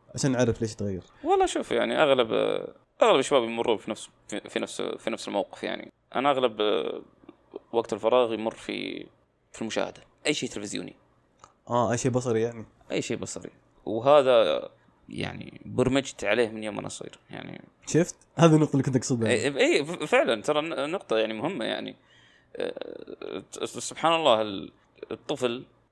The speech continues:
Speaker 2: تقدر تصممه زي ما تبغى، تقدر تبرمجه زي ما تبغى على حسب، آه، تعويدك له.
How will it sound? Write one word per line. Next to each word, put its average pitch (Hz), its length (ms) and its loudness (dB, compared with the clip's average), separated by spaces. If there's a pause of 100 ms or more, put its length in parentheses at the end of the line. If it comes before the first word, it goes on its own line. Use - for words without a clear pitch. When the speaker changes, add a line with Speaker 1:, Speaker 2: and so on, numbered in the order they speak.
(140)
Speaker 2:
تقدر 156 320 4
تصممه 139 520 -4
زي 139 140 -4
ما 139 100 0
تبغى، 104 380 -6
تقدر 143 180 2
تبرمجه 127 480 2
زي 139 140 -2
ما 127 80 -6
تبغى 101 280 -6
على 113 160 0
حسب، 139 240 -2 (340)
آه، - 380 -12
تعويدك 110 440 -6
له. 101 80 -16